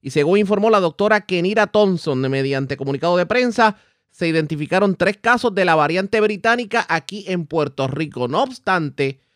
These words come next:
Thompson aludió a que aunque pasaron la información al Departamento de Salud, al momento no hay detalles sobre el origen de la contaminación. O sea que se desconoce de dónde proceden estas pruebas, pero son de Puerto Rico.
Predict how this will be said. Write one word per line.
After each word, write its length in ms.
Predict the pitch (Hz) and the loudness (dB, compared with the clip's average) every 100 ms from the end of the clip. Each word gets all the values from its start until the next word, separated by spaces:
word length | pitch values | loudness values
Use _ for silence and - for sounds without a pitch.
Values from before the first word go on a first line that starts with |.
| _ - | _ -2
Thompson 400 | 190 214 240 220 | 0 0 0 2
aludió 400 | 214 208 226 214 | 2 2 4 2
a 100 | 196 | 2
que 80 | |
aunque 360 | 180 165 156 156 | 0 0 -2 -4
pasaron 400 | 151 147 175 208 | -2 -2 -2 -2
la 40 | |
información 440 | 214 214 208 202 208 | -2 -2 -2 -2 -2
al 60 | |
Departamento 500 | 202 170 165 160 160 | 0 -2 -2 -4 -2
de 80 | 202 | -2
Salud, 260 | 202 220 208 | 0 0 0
al 80 | 180 | 0
momento 400 | 156 196 202 180 | 0 -2 -2 0
no 80 | |
hay 80 | 175 | 2
detalles 540 | 196 220 233 202 196 - _ _ | 2 2 4 4 0 -4 _ _
sobre 320 | - 233 226 | 0 2 4
el 60 | 208 | 4
origen 400 | 190 208 220 202 | 2 4 2 2
de 100 | 190 | 2
la 180 | 196 196 | 2 0
contaminación. 760 | 190 196 196 180 185 170 160 | 0 0 2 2 2 0 -2
O 40 | 143 | -4
sea 140 | 202 | -4
que 60 | - | -4
se 120 | 160 | -2
desconoce 580 | 139 - 190 240 214 - _ _ | -2 0 0 2 0 -2 _ _
de 100 | 170 | 0
dónde 240 | 156 170 190 | 0 2 -2
proceden 400 | 147 143 156 160 | -4 -6 -4 -4
estas 200 | 180 190 | -4 -2
pruebas, 240 | 240 226 | 0 0
pero 120 | 165 147 | -2 -6
son 140 | 214 | -2
de 80 | 262 | 0
Puerto 320 | 208 160 139 | 0 -2 -2
Rico. 380 | 175 156 117 | -2 -4 -6